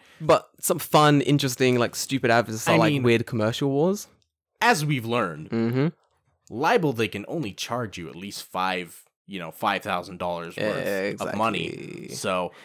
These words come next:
Speaker 2: what's
Speaker 1: But
Speaker 2: five thousand dollars to a big company?
Speaker 1: If
Speaker 2: Who
Speaker 1: I'm
Speaker 2: cares?
Speaker 1: a, if I'm a big company like Asahi, I'ma send them the check and then release the advert, like, same
Speaker 2: I
Speaker 1: day.
Speaker 2: mean, come on, five thousand dollars? That's it? How many, how many places buy beer in Japan?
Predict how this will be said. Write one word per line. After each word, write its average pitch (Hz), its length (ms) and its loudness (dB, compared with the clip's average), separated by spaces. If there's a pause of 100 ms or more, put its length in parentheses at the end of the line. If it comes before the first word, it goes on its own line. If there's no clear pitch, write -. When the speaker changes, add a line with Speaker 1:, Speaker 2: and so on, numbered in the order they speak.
Speaker 2:
what's 185 200 4
Speaker 1:
But - 60 -10
Speaker 2:
five 180 220 4
thousand 117 300 0
dollars 95 420 -2
to 92 120 -6
a 85 40 -6
big 87 220 -6
company? 101 360 -8
Speaker 1:
If 143 80 -4
Speaker 2:
Who 196 60 2
Speaker 1:
I'm 262 100 0
Speaker 2:
cares? 302 260 0
Speaker 1:
a, - 40 -2
if 165 80 -2
I'm 277 120 0
a 294 80 -2
big 156 380 0
company 143 340 0
like 110 180 -2
Asahi, 110 640 -2 (160)
I'ma 165 180 2
send 175 300 0
them 170 120 -2
the 131 100 -2
check 147 300 -4
and 120 80 0
then 113 100 0
release 113 280 -4
the - 100 -2
advert, 110 400 -2
like, 104 180 -4
same 170 300 4
Speaker 2:
I - 20 0
Speaker 1:
day. 202 220 4
Speaker 2:
mean, 165 100 -4 (100)
come 190 140 -4
on, - 100 -4 (540)
five 214 420 4
thousand 196 640 2 (140)
dollars? 185 420 4
That's 180 260 2
it? 226 320 4 (300)
How 247 240 2
many, 269 300 0 (500)
how - 140 -2
many 277 140 2
places 185 300 2
buy 151 200 4
beer 117 260 -2
in 90 100 -8
Japan? 90 360 -8